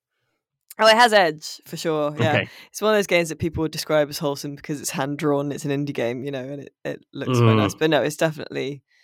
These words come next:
Speaker 1: it's edgy. There's something dark
Speaker 2: Mm.
Speaker 1: kind of lurking in there, I think.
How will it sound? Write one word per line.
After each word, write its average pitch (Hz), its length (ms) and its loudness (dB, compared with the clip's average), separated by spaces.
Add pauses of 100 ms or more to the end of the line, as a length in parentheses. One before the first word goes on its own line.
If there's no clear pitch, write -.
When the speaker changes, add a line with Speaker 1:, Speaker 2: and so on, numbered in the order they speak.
(420)
Speaker 1:
it's 156 180 -12
edgy. 139 500 -6 (140)
There's 151 140 -6
something 151 260 2
dark 147 300 4
Speaker 2:
Mm. 107 300 0 (200)
Speaker 1:
kind 139 200 -4
of 147 80 -8
lurking 139 400 -4
in 139 100 -10
there, 139 160 -10
I 143 80 -12
think. - 260 -18